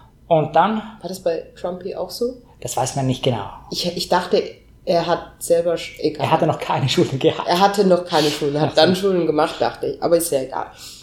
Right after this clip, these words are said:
Speaker 2: Dann hat er die Firma übernommen, ähm, und das, das, das hat dann aber nicht mehr funktioniert. Er konnte das irgendwie, das, äh,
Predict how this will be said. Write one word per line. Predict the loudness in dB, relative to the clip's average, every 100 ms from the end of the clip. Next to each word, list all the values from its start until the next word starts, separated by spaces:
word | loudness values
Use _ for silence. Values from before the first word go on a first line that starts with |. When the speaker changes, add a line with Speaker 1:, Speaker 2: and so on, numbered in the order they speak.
| -4
Speaker 2:
Dann | 2
hat | 4 6
er |
die | 4 0 -18
Firma | -6 -4 0 0
übernommen, | 2 2 4 2 2 -4 0
ähm, | 4 4 4 2 0 0 0 -2 -6 -20 -20 -20 -20 -14 -14 -2
und | 0 0 0
das, | -2 -4
das, | -4 -4 -4
das | -6 -6 -6
hat | -2 0
dann | 0
aber | 0 0
nicht | -2 -4
mehr |
funktioniert. | -4 -6 -2 0 2
Er | 2 2
konnte | 2 -2 -2
das | -4 -4
irgendwie, | -2 -2 0
das, | -2 0
äh, | 0 0 -2